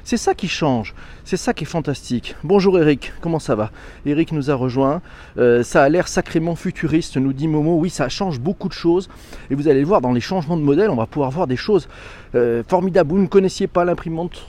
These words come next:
vous connaissiez l'imprimante trois D, pas encore la quatre D, c'est le futur qui se dessine et qui arrive.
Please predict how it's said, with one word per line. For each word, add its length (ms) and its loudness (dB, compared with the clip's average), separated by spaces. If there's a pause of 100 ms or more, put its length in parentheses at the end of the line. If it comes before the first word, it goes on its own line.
vous 120 -8
connaissiez 400 0
l'imprimante 440 -4
trois 200 -2
D, 140 -4
pas 140 -6
encore 280 -4
la 80 -2
quatre 220 -4
D, 140 -2
c'est 180 -2
le 100 -2
futur 460 -10
qui 120 -10
se 140 -2
dessine 420 -2
et 60 -6
qui 200 0
arrive. 380 0